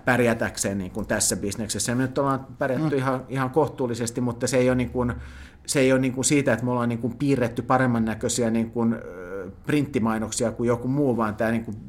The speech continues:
Speaker 1: että me ollaan niin kuin enemmän oltu siellä niin kuin ohjaamassa sitä bisnestä oikeaan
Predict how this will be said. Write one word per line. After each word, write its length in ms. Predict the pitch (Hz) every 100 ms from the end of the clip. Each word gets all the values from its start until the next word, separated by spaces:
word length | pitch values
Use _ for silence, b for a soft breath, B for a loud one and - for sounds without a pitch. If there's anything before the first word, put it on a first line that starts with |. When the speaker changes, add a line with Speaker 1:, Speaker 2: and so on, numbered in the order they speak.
| - b b b
Speaker 1:
että 180 | 110 113
me 60 | 123
ollaan 200 | 127 120
niin 100 | 117
kuin 140 | 127
enemmän 300 | 135 127 117
oltu 280 | 120 117 117
siellä 280 | 123 110 110
niin 160 | 110
kuin 200 | 104 117
ohjaamassa 680 | 113 131 123 113 113 110 -
sitä 160 | 107 110
bisnestä 500 | 131 117 120 110 113
oikeaan 360 | 120 117 113